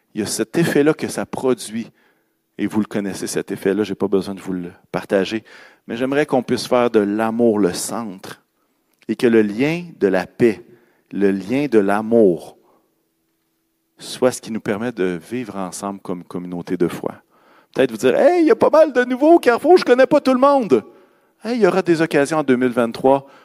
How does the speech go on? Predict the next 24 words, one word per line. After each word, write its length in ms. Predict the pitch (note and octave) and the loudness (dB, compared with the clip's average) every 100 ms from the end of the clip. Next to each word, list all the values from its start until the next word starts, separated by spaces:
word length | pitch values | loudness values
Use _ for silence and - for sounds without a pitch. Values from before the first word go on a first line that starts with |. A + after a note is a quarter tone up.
| _ - | _ -4
pour 160 | A2+ | -4
justement 540 | G#2+ F3 - D#3 B2+ G2+ | 0 -2 0 0 0 -2
connecter 640 | - D#3+ E3+ - - F3 | -2 -2 -2 -2 2 4
les 240 | D#3+ C3 | 6 4
uns 100 | C#3+ | 4
aux 220 | C3+ B2 C3 | 2 4 4
autres. 280 | C#3 - - - _ | 4 0 -12 -20 _
On 140 | G#2 A2 | -4 -2
a 40 | |
même 220 | B2+ D#3+ C3+ | 0 -2 -2
des 200 | A2+ G2+ | -2 -2
dîners 440 | F#2+ C3+ C#3 D#3 | -4 -2 0 -2
qui 120 | - | -4
s'en 280 | - B2 A#2 | -2 0 0
viennent, 460 | G#2+ B2 B2 B2 A#2+ - - - | 0 0 0 -2 -8 -18 -18 -4
euh, 140 | G2+ | -2
justement 500 | G2+ D3+ - D3+ D3 | 0 0 0 2 2
pour 300 | C#3+ A2+ F#2 - | 0 -2 -2 -8
favoriser 720 | - - G3+ G#3 E3+ C3+ C3 | -4 2 4 4 2 -2 -6
cela. 340 | - - B2+ C3+ | -6 0 4 4
On 200 | G#2+ G#2+ | 2 -4
vous 120 | G2 | -2
en 120 | A2+ | -2
parlera 520 | C#3 B2+ B2 B2 C3 | 2 2 2 2 2